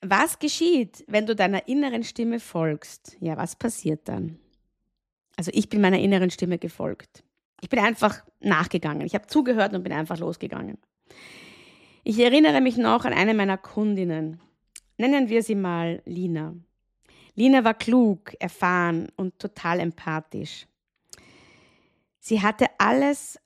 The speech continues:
was für eine wirklich, wirklich coole, erfolgreiche Marke gebraucht wird. Aber etwas fehlte. Sie wusste nicht genau was. Und wir haben gemeinsam daran gearbeitet.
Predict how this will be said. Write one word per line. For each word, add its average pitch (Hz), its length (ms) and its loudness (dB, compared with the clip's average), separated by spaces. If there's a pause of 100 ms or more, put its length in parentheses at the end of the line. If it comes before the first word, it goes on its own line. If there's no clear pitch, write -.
(180)
was 208 560 -4
für 208 220 -6
eine 190 420 -2
wirklich, 226 560 -4
wirklich 226 340 -6
coole, 226 280 2
erfolgreiche 180 880 0
Marke 165 600 -6 (300)
gebraucht - 480 -12
wird. - 260 -14 (380)
Aber 175 160 -2
etwas - 380 0
fehlte. - 500 -4
Sie 170 240 -8
wusste 214 440 0 (440)
nicht 190 240 -2
genau 202 320 2
was. - 400 -10 (960)
Und 220 120 2
wir 226 120 6
haben 233 200 4
gemeinsam 240 800 4
daran 190 300 -2
gearbeitet. 165 800 -8